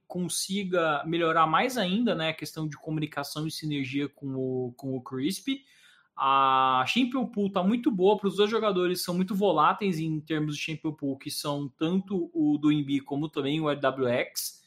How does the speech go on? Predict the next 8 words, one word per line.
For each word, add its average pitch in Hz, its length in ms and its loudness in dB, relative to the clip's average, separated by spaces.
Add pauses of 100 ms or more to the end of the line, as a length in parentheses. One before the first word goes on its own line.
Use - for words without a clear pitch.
(140)
Eles 131 180 -12
têm 165 180 2
campeões 156 380 -2
pra 131 160 -4
jogar. 127 440 0 (640)
E 220 140 2
no 330 160 2
top, 185 760 0